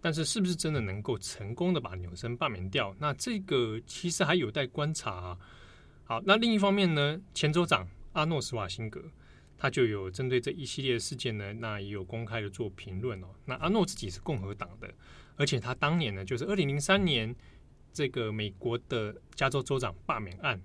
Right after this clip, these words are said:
好，那把民主党的戴维斯罢免掉之后，那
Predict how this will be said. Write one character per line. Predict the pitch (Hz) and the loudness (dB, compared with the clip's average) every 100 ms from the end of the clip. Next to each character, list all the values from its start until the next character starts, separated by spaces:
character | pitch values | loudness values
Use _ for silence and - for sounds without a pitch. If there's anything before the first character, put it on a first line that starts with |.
| - - | -14 -14
好， | 117 - | -14 -6
那 | 127 101 | -2 -2
把 | 110 98 95 | -2 -4 -4
民 | 117 | -4
主 | 123 165 | -2 -2
党 | 101 | -2
的 | 92 | -2
戴 | 127 | 0
维 | 110 104 | 0 -2
斯 | - 120 | -4 -2
罢 | 127 | -2
免 | 104 90 | -2 -2
掉 | 113 101 | -2 -2
之 | 107 | -4
后， | 104 92 92 | -4 -6 -6
那 | 110 92 | -6 -6